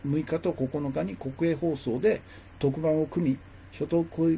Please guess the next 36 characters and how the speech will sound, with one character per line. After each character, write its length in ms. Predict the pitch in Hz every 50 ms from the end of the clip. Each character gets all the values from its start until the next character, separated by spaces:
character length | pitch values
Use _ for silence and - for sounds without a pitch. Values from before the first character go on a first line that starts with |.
| 165 -
教 180 | - - 165 156
育 200 | 139 131 - 160
で 220 | 170 190 175 - -
広 280 | - - 151 151 151 -
島、 180 | - 156 156
長 220 | 156 151 151 160 165
崎 200 | - 147 143 143
の 180 | 139 135 135 135 - -
原 100 | 143 139
爆 200 | 147 147 135 135
投 120 | - 147 139
下 100 | 135 139
に 100 | 127 127
つ 100 | - 196
い 60 | 202
て 240 | 196 - 175 165 - -
教 60 | 143 135 -
え 80 | 156 151
て 120 | - 160
い 40 | 151
る 100 | 143 143
と 140 | 135 143 156
い 180 | 185 202 185
う、 40 | - - - - - - - - - - - - - - -
教 40 | 135 135 -
え 40 | 156
て 100 | - 156
い 60 | 147
る 100 | 139 151
と 220 | 151 - 196 190 - - -
報 120 | 139 139 135
じ 120 | 135 135
て 100 | - 143
い 40 | 135
る 100 | 135 135
と。 120 | - -